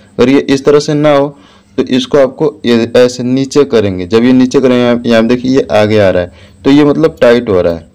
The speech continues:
तो ये सही है। अब आपको same अभी ये आसानी से ऐसे लगा देना है।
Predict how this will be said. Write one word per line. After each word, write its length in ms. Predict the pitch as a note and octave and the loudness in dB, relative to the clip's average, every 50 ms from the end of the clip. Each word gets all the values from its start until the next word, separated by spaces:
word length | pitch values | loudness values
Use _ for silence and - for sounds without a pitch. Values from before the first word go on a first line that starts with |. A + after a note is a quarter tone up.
| _ _ _ _ - - - | _ _ _ _ -20 -10 -2
तो 60 | - D3 | -2 0
ये 60 | D#3 | 0
सही 240 | - - D#3+ D#3+ D#3 | 0 0 0 2 2
है। 140 | D#3+ E3 D#3+ - - - - - _ _ - | 0 -2 -4 -8 -16 -20 -20 -20 _ _ -2
अब 120 | C3+ D#3+ | 0 2
आपको 300 | E3 E3 D#3+ D#3+ E3+ E3+ E3+ | 2 2 0 0 -2 -4 -4
same 420 | - - - D3+ C#3+ C3 G#2 G2+ - - | -4 -2 0 2 2 2 0 -4 -6 -6
अभी 240 | - A#2+ B2+ C#3 D3 | -4 -2 0 0 0
ये 100 | D3+ - A2 | 0 0 0
आसानी 380 | A2+ A2 G#2+ A#2+ B2 A#2+ B2+ A#2+ | 0 0 0 0 -2 -2 -2 -2
से 140 | B2 B2 | 0 -2
ऐसे 260 | A#2 A#2+ A#2+ D3 D#3 D3+ - - | -2 -2 -2 -6 -8 -8 -10 -8
लगा 300 | B2+ G#2+ G2+ G2 G2 F#2+ F2 | -4 -2 0 2 2 0 0
देना 240 | F2+ F2 F2 E2+ E2+ | -2 -6 -6 -6 -8
है। 120 | E2+ E2+ | -8 -10